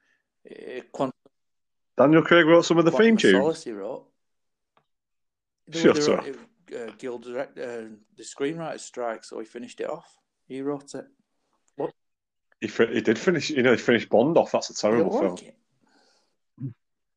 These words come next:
Speaker 2: No, it's terrible. The one where the big fi-, do you know the big fire at the end?
Speaker 1: Oh, I can't remember. The,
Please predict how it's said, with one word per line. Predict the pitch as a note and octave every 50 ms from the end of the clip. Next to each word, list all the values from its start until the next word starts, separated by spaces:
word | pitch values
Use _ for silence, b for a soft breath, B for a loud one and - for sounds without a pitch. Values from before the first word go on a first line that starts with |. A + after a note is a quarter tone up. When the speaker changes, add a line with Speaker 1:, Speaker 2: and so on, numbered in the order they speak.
| -
Speaker 2:
No, | - G#2 B2 B2+
it's | A2 - -
terrible. | - - B2+ D3 F3+ E3 C3 G2 F2 - - _ _ _ _ -
The | C#3+
one | C#3+ D#3+ E3 E3+
where | E3+ E3+ E3+ D#3 D3+ D3+
the | C3+ C#3+ C#3 - - -
big | D#3+ D#3 -
fi-, | - F3+ F3 -
do | D3 D3 C#3
you | B2 D3+ D#3
know | D#3 D3+
the | D3+
big | D3 D#3 D3+ D3
fire | - F3 F3 D#3 A2 - - - _ - -
at | A2+ -
the | A#2 B2
end? | A2+ G2+ -
Speaker 1:
Oh, | - - -
I | -
can't | D3 C3+ A2
remember. | G2+ G2+ G2+ B2+ - C#3
The, | C#3 C3